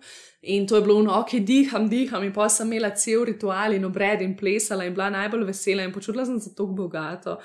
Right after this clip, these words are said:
pač noro, a ne. A, in me je stiskalo, ker jaz nikoli nisem dala toliko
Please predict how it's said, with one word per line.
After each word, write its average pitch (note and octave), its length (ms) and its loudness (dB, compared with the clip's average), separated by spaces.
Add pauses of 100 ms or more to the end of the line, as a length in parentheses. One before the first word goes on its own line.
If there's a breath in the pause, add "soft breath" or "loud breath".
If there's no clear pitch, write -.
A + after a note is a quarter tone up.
(240 loud breath)
pač G#3+ 260 0
noro, E3+ 420 -2
a - 100 -14
ne. - 120 -18 (560 loud breath)
A, F#3+ 300 0
in G3+ 160 2
me G#3+ 200 2
je C4 160 2
stiskalo, G3 600 -2
ker F3+ 120 -4
jaz G#3 160 -2
nikoli A3+ 840 2
nisem F3+ 300 -6
dala F3 240 -2 (240)
toliko G#3+ 440 2